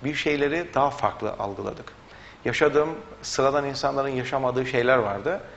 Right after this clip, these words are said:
ve bunları araştırdık, sorguladık, e, ve bugünlere geldik. Altı yaşındayken, e, o söylenilen sözleri sorgulamıştım.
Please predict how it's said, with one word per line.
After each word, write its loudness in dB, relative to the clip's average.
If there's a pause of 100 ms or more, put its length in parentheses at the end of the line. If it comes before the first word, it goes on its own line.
(160)
ve 2
bunları 2
araştırdık, 2
sorguladık, 2 (580)
e, -2
ve 0
bugünlere 0
geldik. -6 (560)
Altı 2
yaşındayken, 2 (120)
e, -2 (1000)
o 2
söylenilen 0
sözleri 0
sorgulamıştım. -6